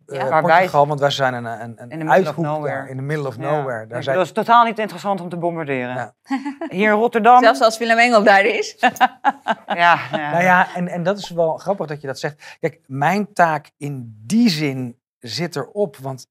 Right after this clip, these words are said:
Speaker 2: ik heb me uitgesproken. Ehm,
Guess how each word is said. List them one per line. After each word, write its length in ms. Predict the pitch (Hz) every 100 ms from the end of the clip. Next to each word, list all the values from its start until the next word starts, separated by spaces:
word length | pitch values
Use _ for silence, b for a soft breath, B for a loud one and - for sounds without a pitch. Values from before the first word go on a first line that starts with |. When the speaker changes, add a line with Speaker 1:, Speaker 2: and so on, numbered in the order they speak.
| _
Speaker 2:
ik 160 | 135 131
heb 120 | 143
me 100 | 127
uitgesproken. 880 | 117 156 - 156 151 156 165 170 196 _ b b _
Ehm, 420 | - 135 127 127